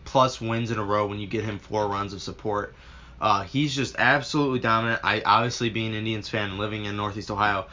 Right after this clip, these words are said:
I get to see a lot of him, and I think he's a guy who's kinda underrated. Uh, people, when they watch him in the playoffs, they really see his dominance. I think people are surprised when he wins the Cy Young, even though he has, he,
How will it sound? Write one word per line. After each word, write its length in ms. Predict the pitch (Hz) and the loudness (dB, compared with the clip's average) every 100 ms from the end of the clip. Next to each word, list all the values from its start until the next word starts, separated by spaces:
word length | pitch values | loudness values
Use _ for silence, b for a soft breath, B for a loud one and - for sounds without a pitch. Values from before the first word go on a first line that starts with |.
| B 107 | B -4
I 80 | |
get 160 | 107 - | -2 -4
to 40 | |
see 180 | - 123 | -4 -2
a 60 | 98 | -2
lot 300 | 98 113 127 | 4 6 6
of 80 | 120 | 2
him, 300 | 139 139 - B B | 0 -2 -6 B B
and 80 | 113 | 2
I 100 | 135 | 2
think 220 | 156 165 | 0 0
he's 160 | 165 147 | 2 2
a 60 | |
guy 220 | 135 131 | 6 6
who's 120 | 110 - | 4 -2
kinda 280 | 123 117 - | -4 -2 0
underrated. 720 | 113 117 101 101 131 185 196 - B B B | 0 0 0 2 2 2 0 -12 B B B
Uh, 220 | 113 110 | 4 4
people, 400 | - 123 160 165 | 4 0 0 2
when 100 | 151 | 2
they 60 | 139 | 2
watch 320 | 123 131 131 | 6 6 6
him 60 | 131 | -2
in 40 | |
the 80 | 110 | -2
playoffs, 680 | - 131 131 131 131 - - B B | 2 4 6 6 6 0 -14 B B
they 100 | 117 | -2
really 300 | 110 127 139 | 2 4 4
see 180 | 135 139 | 2 0
his 80 | 131 | 0
dominance. 560 | 120 117 117 117 117 101 | 2 2 2 -2 -4 -4
I 140 | 110 | -4
think 140 | 120 | -2
people 220 | 151 143 143 | -4 0 0
are 60 | |
surprised 800 | - 85 - 113 139 180 185 - | 0 -8 2 6 6 4 -4 -6
when 140 | 123 | -2
he 100 | 127 | 0
wins 420 | 120 139 160 - - | 0 0 -2 -6 -10
the 100 | - | -6
Cy 260 | 127 135 139 | 2 4 6
Young, 280 | 143 156 151 | 4 2 -2
even 200 | 127 123 | -2 0
though 120 | 117 110 | 0 -2
he 100 | 98 | 0
has, 460 | 107 113 110 - B B | 4 4 0 -8 B B
he, 140 | B | B